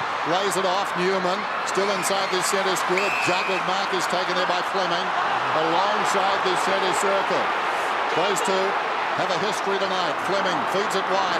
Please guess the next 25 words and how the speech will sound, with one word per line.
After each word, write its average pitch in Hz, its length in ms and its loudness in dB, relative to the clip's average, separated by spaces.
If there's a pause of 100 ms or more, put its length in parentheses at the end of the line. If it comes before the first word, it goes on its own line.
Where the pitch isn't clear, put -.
Houlihan 175 600 0 (420)
kicks 202 220 0
inside 196 500 0
the 196 140 0
fifty. 185 360 0 (360)
Richardson 208 480 0 (160)
battles 226 420 2
in 208 140 2 (100)
front. 208 260 2 (280)
Almost 208 400 2
the 202 80 0
mark. 202 240 0
Play 196 240 2
on's 208 160 -2
the 202 160 0
call. 196 320 2 (320)
Stevens 185 520 0 (280)
heads 185 240 0
for 180 80 -2
the 175 80 0
boundary 175 400 0
line. 165 360 0
It 170 120 -2
will 175 160 0
be 175 80 0